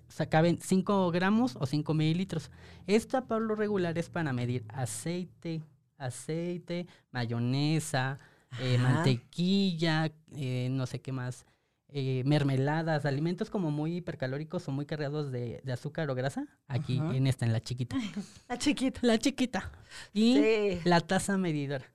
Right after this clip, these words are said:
Speaker 2: Esa la
Speaker 1: Esta,
Speaker 2: debemos de tener,
Speaker 1: esta, esa es
Speaker 2: ¿verdad?
Speaker 1: para que todos tengan una en su casa.
Speaker 2: Sí.
Speaker 1: Para que se den cuenta, porque, eh, nosotros manejamos un sistema mexicano de equivalentes.
Speaker 2: Ok.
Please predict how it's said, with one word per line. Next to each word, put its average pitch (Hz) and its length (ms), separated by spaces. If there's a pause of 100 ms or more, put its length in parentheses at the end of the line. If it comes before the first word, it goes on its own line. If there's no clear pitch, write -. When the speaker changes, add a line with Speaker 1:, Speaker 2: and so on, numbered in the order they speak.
Speaker 2:
Esa 196 180
la 220 60
Speaker 1:
Esta, 175 80
Speaker 2:
debemos 208 240
de 240 80
tener, 214 120
Speaker 1:
esta, 185 380
esa 269 240
es 302 60
Speaker 2:
¿verdad? - 140
Speaker 1:
para 262 220
que 156 140
todos 202 380
tengan 190 320
una 185 140
en 190 60
su - 120
casa. 175 240 (100)
Speaker 2:
Sí. 151 200 (320)
Speaker 1:
Para 156 280
que 175 220
se 156 140
den 196 180
cuenta, 180 440
porque, 165 320 (220)
eh, 160 220
nosotros 170 360
manejamos 156 520
un 147 80
sistema 139 360
mexicano 123 360
de 123 60
equivalentes. 151 500 (200)
Speaker 2:
Ok. - 220